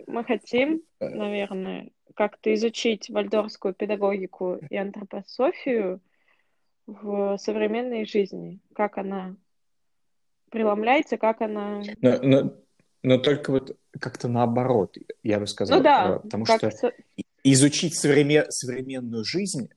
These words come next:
Speaker 2: э, с позиции, э,
Speaker 1: Да.
Speaker 2: антропософии, да, потому что сама антропософия, ну что это такое, там, история, там, да, какие-то вот, э, инициативы, и вот мы там что-то в этом как-то копаемся, там какие-то люди этим занимаются, там,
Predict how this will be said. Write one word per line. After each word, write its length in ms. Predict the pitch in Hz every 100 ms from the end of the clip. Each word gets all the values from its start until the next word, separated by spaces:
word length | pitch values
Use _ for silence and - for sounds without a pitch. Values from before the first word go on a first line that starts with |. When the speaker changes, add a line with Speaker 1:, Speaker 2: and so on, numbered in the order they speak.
| -
Speaker 2:
э, 120 | 104
с 100 | -
позиции, 1200 | - 104 110 139 143 - 120 107 104 98 95 - _ _ _ -
э, 100 | -
Speaker 1:
Да. 440 | 208 - - - _ _
Speaker 2:
антропософии, 720 | - 90 - 104 101 101 - -
да, 140 | 117
потому 360 | 131 - 101 110
что 300 | - - 101 - -
сама 300 | - 117 170
антропософия, 640 | 185 156 - 123 160 147 110
ну 80 |
что 180 | 110 -
это 100 | 101
такое, 260 | - - 90
там, 180 | 90 90
история, 720 | 104 - - 151 165 147 135
там, 240 | 120 107 101
да, 240 | 107 131 - - _
какие-то 480 | - 98 - 107 -
вот, 300 | 95 95 - - - - -
э, 280 | - 101 98 107
инициативы, 1040 | 107 98 107 98 - 160 165 147 139 131
и 60 | 117
вот 220 | 113 117
мы 100 | 110
там 160 | 104
что-то 280 | 98 - -
в 40 | 101
этом 380 | 101 95 92 78
как-то 300 | - - -
копаемся, 720 | - 98 143 160 147 - 107
там 160 | 101
какие-то 380 | 98 98 98 -
люди 240 | 101 101 95
этим 200 | 90 92
занимаются, 640 | 98 104 143 160 131 -
там, 200 | - 98